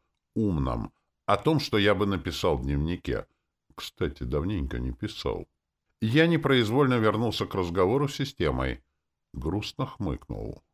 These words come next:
Вот она гонит. Ну, допустим, Фикси сказала мне что-то путное или может сказать в будущем. Но ёб же всю эту жизнь. Какой в ней нахуй смысл?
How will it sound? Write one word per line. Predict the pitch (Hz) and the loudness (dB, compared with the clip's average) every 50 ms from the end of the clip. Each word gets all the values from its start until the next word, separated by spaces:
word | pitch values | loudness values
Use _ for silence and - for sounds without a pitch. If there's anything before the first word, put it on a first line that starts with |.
| _ _ _ _ _ _ _ - | _ _ _ _ _ _ _ -10
Вот | - 71 90 123 - - | -8 -6 -6 -6 -4 -2
она | - 71 62 62 57 | -2 -2 -2 -2 -4
гонит. | 53 52 52 53 50 50 50 50 - - - _ _ _ _ _ _ _ _ _ _ _ _ _ - | -6 -6 -6 -6 -6 -6 -8 -8 -10 -12 -14 _ _ _ _ _ _ _ _ _ _ _ _ _ 0
Ну, | 139 175 196 165 160 | 2 2 2 2 4
допустим, | 131 156 147 147 - 165 175 - - 160 160 - | 6 6 6 6 6 2 2 2 2 2 2 2
Фикси | - 143 143 143 - 147 | 2 0 -2 0 -2 -4
сказала | 120 - - 120 107 110 117 117 117 113 | -4 0 2 2 2 2 2 2 2 2
мне | 104 95 92 87 | 0 0 -2 -2
что-то | - - 101 90 76 - 80 | -2 -2 -2 -2 0 0 -2
путное | 73 - - 71 69 - - 131 139 151 | -2 -2 -4 -4 -4 -4 -4 -4 -2 -2
или | 160 123 113 113 | 0 0 0 0
может | 113 107 107 101 98 104 - | 0 0 0 0 -2 -2 -4
сказать | - - 92 87 85 95 95 95 | -2 0 0 2 2 2 0 0
в | 92 | -2
будущем. | 92 76 58 62 64 - - 71 67 58 53 - _ _ _ _ _ _ _ _ - | -4 -4 -2 -4 -4 -4 -4 -4 -4 -4 -6 -10 _ _ _ _ _ _ _ _ -16
Но | - - 55 57 58 | -12 -8 -6 -6 -4
ёб | 57 57 62 80 104 95 - 55 | -4 -4 -2 -2 -2 -2 -4 -6
же | 50 58 58 | -6 -6 -8
всю | - - - 82 78 | -8 -8 -6 -4 -4
эту | 57 50 - - - 76 | -4 -4 -6 -6 -4 -4
жизнь. | 87 98 101 90 60 53 - 92 87 - _ _ _ _ _ _ | -4 -2 -2 -2 -2 -4 -4 -8 -10 -10 _ _ _ _ _ _
Какой | - 95 - - 147 151 117 | -4 -4 0 2 4 4 4
в | 98 | 4
ней | 92 95 92 | 4 2 2
нахуй | 95 107 117 98 - - 92 | 2 2 0 0 0 0 -2
смысл? | - - 113 120 107 82 - - 69 60 50 - | 0 0 0 0 0 0 -2 -4 -4 -4 -6 -8